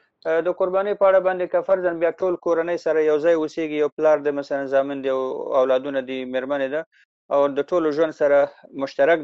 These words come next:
دی، نو که پلار قرباني وکړي، د ټولو دپاره کفایت کوي، کورنۍ دپاره. اما که فرضاً یو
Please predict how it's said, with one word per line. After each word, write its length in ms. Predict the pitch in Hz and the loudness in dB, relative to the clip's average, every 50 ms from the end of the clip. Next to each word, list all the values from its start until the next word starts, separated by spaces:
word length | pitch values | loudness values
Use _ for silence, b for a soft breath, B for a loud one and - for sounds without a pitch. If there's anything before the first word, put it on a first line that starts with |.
| 139 | 2
دی، 140 | 143 143 151 - - - 143 | 0 0 0 -2 -6 -8 -8
نو 60 | 143 143 | -8 -4
که 80 | - 147 139 - | -4 -4 -4 0
پلار 240 | 175 180 180 170 160 - | 0 2 2 2 0 -2
قرباني 340 | 156 147 151 151 156 165 | -2 0 0 0 0 0
وکړي، 260 | 165 165 156 - 160 160 | -4 -4 -4 -4 -4 -4
د 120 | 139 143 - - | -4 -4 -2 -2
ټولو 180 | 151 147 143 135 | -2 0 -2 -2
دپاره 320 | 131 - 135 123 127 123 | -2 0 0 0 0 -2
کفایت 380 | 127 123 - - 127 139 139 - | -4 -6 -4 -2 0 0 0 -2
کوي، 160 | - 135 127 120 - | -6 -6 -6 -4 -4
کورنۍ 300 | 131 123 127 131 143 143 131 | -4 -4 -2 -4 -6 -8 -8
دپاره. 280 | 131 - 139 131 131 135 139 - - 165 | -6 -2 -2 0 0 0 -2 -2 -4 -4
اما 180 | 165 170 170 165 160 - | -2 0 -2 -2 0 0
که 80 | 160 156 - | -2 0 2
فرضاً 320 | 190 190 180 175 165 165 165 | 2 2 2 0 -2 0 2
یو 100 | 160 160 | 2 2